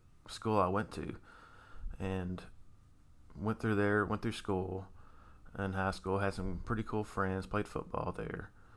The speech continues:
Um, graduated. Uh,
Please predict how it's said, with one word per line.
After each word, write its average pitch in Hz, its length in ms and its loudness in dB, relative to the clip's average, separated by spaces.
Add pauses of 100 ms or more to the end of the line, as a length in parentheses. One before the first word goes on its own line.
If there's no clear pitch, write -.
(760)
Um, 95 420 2 (2500)
graduated. 104 600 6 (1200)
Uh, 90 360 2